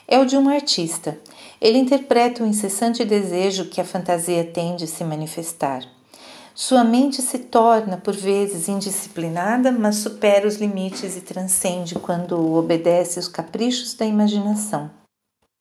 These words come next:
E a imaginação foi o elemento mais presente no surrealismo.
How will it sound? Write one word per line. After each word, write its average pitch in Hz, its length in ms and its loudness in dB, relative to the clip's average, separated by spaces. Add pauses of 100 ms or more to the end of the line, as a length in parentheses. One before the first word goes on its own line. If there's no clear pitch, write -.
(580)
E 233 120 2
a 254 40 8
imaginação 240 680 4
foi 233 260 6
o 220 80 6
elemento 208 500 2
mais 214 300 0
presente 196 640 -2
no 185 100 -4
surrealismo. 170 920 -6